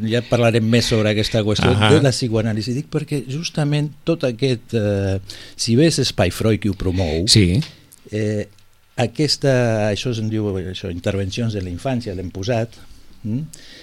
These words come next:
Speaker 1: Eh, el, la finalitat no és fer exactament difusió de psicoanàlisi.
Speaker 2: No.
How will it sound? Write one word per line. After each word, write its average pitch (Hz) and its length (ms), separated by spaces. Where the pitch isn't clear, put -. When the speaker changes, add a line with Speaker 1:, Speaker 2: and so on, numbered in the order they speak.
Speaker 1:
Eh, 120 320
el, 117 720
la 113 100
finalitat 120 540
no 135 260
és 147 220
fer 117 380
exactament 113 560
difusió 117 380
de 110 80
psicoanàlisi. 101 580
Speaker 2:
No. 120 300